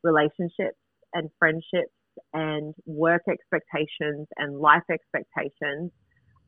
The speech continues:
when I started stripping that away and knowing what I actually wanted, I found that things around me naturally started fading away. Again, whether that be friendships, relationships, um, careers, bad habits, you know, habits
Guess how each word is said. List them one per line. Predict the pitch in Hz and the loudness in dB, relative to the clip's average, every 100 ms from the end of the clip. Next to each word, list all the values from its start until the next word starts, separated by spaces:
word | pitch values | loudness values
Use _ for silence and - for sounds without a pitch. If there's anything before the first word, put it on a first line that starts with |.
| _ _ _ _ 165 | _ _ _ _ 0
when | 180 | 6
I | 180 190 | 8 6
started | - 185 170 | 4 0 0
stripping | - 175 180 | -2 -4 -2
that | 156 | 0
away | 151 143 151 | 2 2 0
and | 156 | 0
knowing | 151 151 | -2 0
what | 147 - | 2 6
I | 151 | 6
actually | 156 - _ 165 | 4 0 _ -2
wanted, | 147 151 160 165 | 0 -2 0 2
I | 143 - _ | 2 0 _
found | 165 165 190 | 6 6 6
that | 156 - _ | 0 -4 _
things | 180 180 170 | 0 0 0
around | 147 135 143 | 0 2 0
me | 147 143 | -2 -8
naturally | 139 - 156 143 - | -8 -8 -8 -8 0
started | 139 120 143 | 2 2 -2
fading | 139 131 123 | -4 -4 -4
away. | 120 95 98 - 160 | -4 -2 -4 -4 -4
Again, | 156 139 | -2 -2
whether | 139 143 | -2 -2
that | 131 - | -2 -2
be | 131 131 - | -6 -8 2
friendships, | 214 202 196 - _ _ | 2 4 0 -4 _ _
relationships, | 156 156 160 175 165 170 156 - _ - | -4 0 0 -2 -4 -2 -4 -6 _ 2
um, | 135 135 139 _ _ _ _ _ _ | 4 4 -2 _ _ _ _ _ _
careers, | - 156 147 143 143 143 - - | -4 0 2 2 0 -4 -4 6
bad | 147 143 | 6 6
habits, | 151 147 147 - _ _ _ _ _ _ _ | 2 2 -2 -6 _ _ _ _ _ _ _
you | 190 | -4
know, | 165 - | -4 0
habits | 165 151 | 0 0